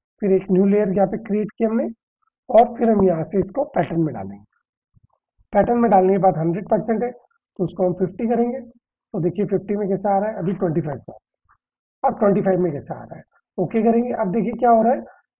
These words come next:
एक के साथ एक line में आ रहे हैं, एक first वाला white, आ, येलो आ रहा है तो second, third, fourth सारे line में एक जैसे आ रहे हैं।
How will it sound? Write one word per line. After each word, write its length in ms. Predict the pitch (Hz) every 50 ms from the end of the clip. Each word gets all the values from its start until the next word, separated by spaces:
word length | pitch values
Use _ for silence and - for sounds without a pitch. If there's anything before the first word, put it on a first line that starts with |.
| - 247 240
एक 120 | 226 233
के 80 | 254 233
साथ 260 | 226 233 240 233 233
एक 120 | 240 233
line 280 | 233 214 190 196 214 226
में 120 | 220 214
आ 140 | 190 147 135
रहे 100 | 131 -
हैं, 60 | - - _ _ _ _ _ _ _ _ _ _ _ - 208 214
एक 140 | 214 -
first 260 | - 208 220 220 226 226
वाला 220 | 226 226 226 233
white, 520 | 220 - - 196 202 208 202 - - -
आ, 140 | 202 196 190
येलो 320 | 190 170 190 190 196 220 220
आ 80 | 208
रहा 120 | 208 226 240
है 60 | 240
तो 80 | 233
second, 500 | 202 - 196 175 - - 226 233 226 -
third, 160 | 185 190 196 196
fourth 280 | 196 - 208 208 202
सारे 260 | - 208 196 208 208
line 200 | 190 170 170 180
में 120 | 196 202 185
एक 120 | 160 131
जैसे 220 | 127 139 - - 135
आ 40 |
रहे 100 | 110 110
हैं। 180 | 110 110 -